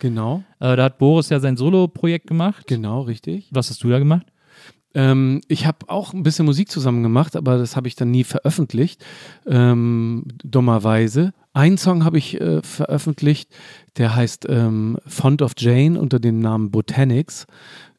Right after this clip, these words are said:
Speaker 1: Ähm, äh, gesungen hat den Jarle Bernhoft, das ist ein toller Sänger aus Norwegen. Und, äh, der hat den Song Font of Jane, den, den, den gibt's aber auch nur irgendwie auf YouTube zu sehen. Aber der ist echt gut geworden. Den hab ich veröffentlicht,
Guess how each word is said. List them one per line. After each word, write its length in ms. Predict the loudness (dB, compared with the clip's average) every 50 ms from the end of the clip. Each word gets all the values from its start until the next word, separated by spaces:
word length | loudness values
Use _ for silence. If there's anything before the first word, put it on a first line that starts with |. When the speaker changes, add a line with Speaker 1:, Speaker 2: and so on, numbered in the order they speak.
| -2 2 4
Speaker 1:
Ähm, 920 | 4 6 6 6 6 6 4 4 4 2 2 0 0 -2 -2 -2 -4 -6 -6
äh, 240 | -6 -4 -4 -4 -2
gesungen 420 | 0 0 2 2 2 2 4 2 0
hat 180 | 0 0 0
den 400 | 2 2 4 2 2 0 -2 -6 -10 -16 _ _
Jarle 380 | -6 -4 0 2 4 4 4
Bernhoft, 580 | 4 2 2 2 4 2 2 0 -4 -6 -8 -10
das 100 | -8 -8
ist 60 | -6
ein 220 | -6 -6 -6 -8 -10 _ -4
toller 260 | -2 0 2 2 2
Sänger 240 | 2 0 0 0 -2
aus 140 | -4 -4
Norwegen. 520 | -2 -2 0 0 0 -2 -4 -4 -6 -8 -10 -12 -18 -20 -20 -20 -20 -20 _ _ _ _
Und, 400 | 0 2 4 4 4 2 0 -2
äh, 240 | -2 -2 -2 -2 0
der 180 | 2 2 2
hat 100 | 2 2
den 120 | 0 -2 -2
Song 180 | -2 -4 -4
Font 300 | -4 0 0 0 2 0
of 80 | -2 -2
Jane, 200 | 0 2 2 4
den, 160 | 2 2 0 0
den, 160 | -2 -4 -4 -6 -8 -10
den 240 | -6 -4 -4 0
gibt's 280 | 0 -2 -2 -2 -8 -10
aber 300 | -8 -4 -2 -2 -2 -2
auch 140 | -4 -4 -2
nur 300 | -2 0 0 0 0 -2
irgendwie 580 | -2 -2 -2 -2 -4 -2 0 0 2 2 0
auf 200 | 0 -4 -2 2
YouTube 360 | 2 2 2 2 -6 -10 -8 -8
zu 120 | -8 -8
sehen. 320 | -6 -6 -8 -8 -8 -8
Aber 120 | -8 -6 -4
der 120 | -4 -4
ist 160 | -6 -6 -8
echt 240 | -10 -10 -10 -10 -12
gut 160 | -12 -12 -10
geworden. 360 | -10 -12 -12 -10 -14 -14 -6 -2
Den 200 | 2 2 4 4
hab 80 | 2
ich 100 | 0 -4
veröffentlicht, 420 | -4 -6 -4 -2 -2 -2 -2 -2